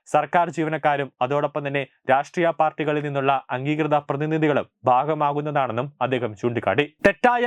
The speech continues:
പ്രചരണങ്ങൾ രാജ്യത്തെ നിയമത്തോട് കാണിക്കുന്ന അനാദരവാണെന്ന് മാത്രമല്ല, തെരഞ്ഞെടുപ്പ് പ്രവർത്തനങ്ങളിൽ ഏർപ്പെട്ട ഉദ്യോഗസ്ഥരെ തരം താഴ്ത്തുന്നതിന് തുല്യമാണെന്നും കമ്മീഷൻ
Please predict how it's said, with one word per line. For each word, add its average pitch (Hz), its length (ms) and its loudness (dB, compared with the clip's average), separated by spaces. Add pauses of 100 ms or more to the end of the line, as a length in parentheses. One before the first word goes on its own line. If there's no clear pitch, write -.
(100)
പ്രചരണങ്ങൾ 190 540 2 (280)
രാജ്യത്തെ 165 360 0 (140)
നിയമത്തോട് 175 540 0
കാണിക്കുന്ന 156 400 -2 (220)
അനാദരവാണെന്ന് 151 760 -2 (100)
മാത്രമല്ല, 135 420 0 (340)
തെരഞ്ഞെടുപ്പ് 170 460 0
പ്രവർത്തനങ്ങളിൽ 151 560 -2 (160)
ഏർപ്പെട്ട 139 300 -2 (160)
ഉദ്യോഗസ്ഥരെ 147 520 0 (380)
തരം 147 220 2 (100)
താഴ്ത്തുന്നതിന് 160 580 -2 (160)
തുല്യമാണെന്നും 147 680 0 (180)
കമ്മീഷൻ 139 380 -2